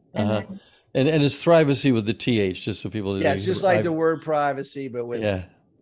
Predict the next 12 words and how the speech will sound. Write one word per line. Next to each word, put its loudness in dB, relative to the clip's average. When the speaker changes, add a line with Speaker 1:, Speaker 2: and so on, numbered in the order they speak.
Speaker 3:
And -4
then 0
also 0
thrivacy -2
dot -2
I -4
O -6
is -10
our -6
Speaker 2:
Okay. -6
Speaker 3:
main -4
website. -14